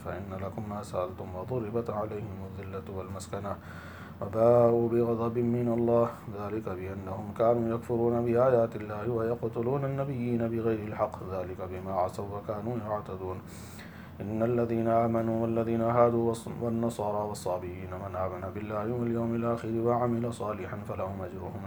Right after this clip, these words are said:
عند ربهم ولا خوف عليهم ولا هم يحزنون. وإذ أخذنا ميثاقكم ورفعنا فوقكم الطور خذوا ما آتيناكم بقوة واذكروا ما فيه لعلكم تتقون.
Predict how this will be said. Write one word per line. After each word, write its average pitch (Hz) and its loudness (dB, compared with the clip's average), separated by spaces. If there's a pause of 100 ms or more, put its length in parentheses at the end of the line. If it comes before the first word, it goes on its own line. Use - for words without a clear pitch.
عند 95 -8
ربهم 98 -6
ولا 104 -2
خوف 117 -2
عليهم 117 0
ولا 104 -4
هم 110 -6
يحزنون. 92 -8 (580)
وإذ 123 4
أخذنا 120 2
ميثاقكم 117 2
ورفعنا 110 2
فوقكم 95 -4
الطور 92 -8
خذوا 120 -2
ما 113 4
آتيناكم 104 -4
بقوة 92 -6 (180)
واذكروا 101 -6
ما 107 -4
فيه 113 -2
لعلكم 113 0
تتقون. 92 -6